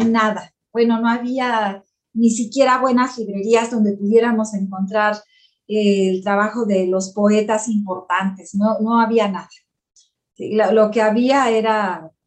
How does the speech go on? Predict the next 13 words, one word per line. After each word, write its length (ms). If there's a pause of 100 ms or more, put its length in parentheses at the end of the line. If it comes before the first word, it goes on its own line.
(720)
este, 500
una 260
librería 640
que 140
vendía 640
bestsellers, 680
¿no? 120 (140)
<laughs> 0
Entonces, 580 (360)
era 240
muy, 340
muy 180
complicado. 880